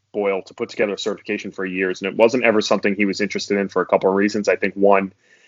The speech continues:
he had kind of established himself, he's getting older, and he didn't necessarily want to have to build a certification business.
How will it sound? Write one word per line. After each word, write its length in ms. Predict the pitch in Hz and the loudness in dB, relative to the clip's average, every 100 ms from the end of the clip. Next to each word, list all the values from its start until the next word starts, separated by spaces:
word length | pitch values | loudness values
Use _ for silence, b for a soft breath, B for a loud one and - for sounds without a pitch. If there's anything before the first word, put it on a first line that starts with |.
| _ _ _ | _ _ _
he 120 | 117 | 6
had 100 | 101 | 8
kind 180 | 113 104 | 6 6
of 60 | |
established 500 | 95 113 107 104 98 | 2 8 8 8 0
himself, 480 | 104 - 110 101 98 | -6 2 4 4 2
he's 360 | 98 95 90 - | -2 -4 -6 0
getting 200 | 107 101 | 0 2
older, 380 | 107 104 104 | 2 2 2
and 80 | 98 | 0
he 80 | 107 | 2
didn't 260 | 117 107 - _ _ | 2 0 -10 _ _
necessarily 480 | 117 107 - 104 95 | 0 0 2 0 0
want 360 | 90 98 - | 0 -2 -2
to 120 | - 95 | -8 0
have 180 | 98 - | 0 0
to 100 | 92 | -2
build 340 | 104 101 92 | 2 2 2
a 60 | 92 | 0
certification 560 | - 80 101 95 92 | -2 -2 -2 -2 -2
business. 440 | 90 - - - | -6 -6 -10 -12